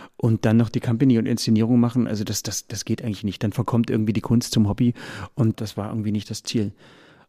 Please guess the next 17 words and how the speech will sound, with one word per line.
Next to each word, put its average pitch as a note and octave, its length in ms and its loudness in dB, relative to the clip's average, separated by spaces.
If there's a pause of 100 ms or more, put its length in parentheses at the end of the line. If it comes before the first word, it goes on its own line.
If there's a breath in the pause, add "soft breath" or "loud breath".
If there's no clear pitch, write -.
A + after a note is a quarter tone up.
Aber B2+ 160 4
ich C3 120 0
fand C#3+ 200 4
es D#3+ 100 2
trotzdem D3 680 4
am A#2+ 160 0
Ende D#3 180 2
eine D3+ 140 6
sehr B2+ 160 4
gute C#3+ 240 0
Entscheidung, A2 440 0
weil A2 140 2
wir A2+ 140 2
tatsächlich C3+ 420 -2
Dinge D3 220 6
gemacht B2+ 340 4
haben C3 300 4